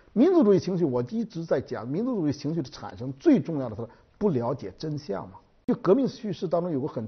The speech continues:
重要的原则，都了解真相，革命叙事有一个很成功的，就是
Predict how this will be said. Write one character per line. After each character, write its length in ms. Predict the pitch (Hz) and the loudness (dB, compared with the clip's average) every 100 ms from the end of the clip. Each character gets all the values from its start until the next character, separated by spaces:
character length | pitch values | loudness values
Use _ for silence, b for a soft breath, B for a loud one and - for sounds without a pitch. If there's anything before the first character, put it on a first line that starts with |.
| - | -8
重 220 | 330 285 | -2 0
要 80 | 147 | 0
的 80 | 110 | -2
原 200 | 104 107 | -8 -10
则， 140 | 92 - b b b b _ _ | -14 -16 b b b b _ _
都 220 | - 381 320 | 12 12 12
了 180 | 220 | 12
解 120 | 240 151 | 10 6
真 220 | 190 208 | 0 -2
相， 120 | 175 | -2
革 100 | 190 | -2
命 80 | 226 | -4
叙 140 | - | -4
事 80 | 180 | -4
有 140 | 123 117 | -2 -4
一 60 | |
个 80 | 214 | -6
很 160 | 127 107 | -8 -8
成 240 | 127 120 | -10 -8
功 80 | 117 | -8
的， 60 | |
就 80 | |
是 60 | 117 | -8